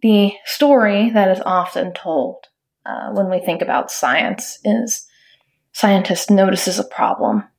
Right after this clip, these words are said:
says, "I should do research into that,"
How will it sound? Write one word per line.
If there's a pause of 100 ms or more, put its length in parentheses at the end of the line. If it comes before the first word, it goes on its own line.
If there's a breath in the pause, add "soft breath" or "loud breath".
(140)
says, (600 loud breath)
"I
should
do
research
into
that,"